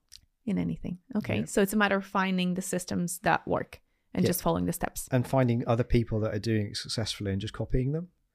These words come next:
Speaker 2: I am not a creative person. This is a recent realization that,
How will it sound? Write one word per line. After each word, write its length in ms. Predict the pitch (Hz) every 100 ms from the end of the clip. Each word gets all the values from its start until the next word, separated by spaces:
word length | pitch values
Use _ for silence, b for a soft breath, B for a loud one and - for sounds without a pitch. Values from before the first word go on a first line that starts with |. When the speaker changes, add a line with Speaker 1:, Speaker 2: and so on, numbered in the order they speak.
| _ b b b
Speaker 2:
I 120 | 117
am 280 | 139 104 104
not 180 | 123 127
a 20 | -
creative 540 | - 110 107 - -
person. 380 | 113 113 - 110
This 180 | 127 135
is 100 | 120
a 180 | 107
recent 420 | 104 120 110 113 107
realization 680 | 110 104 101 110 113 131
that, 120 | 113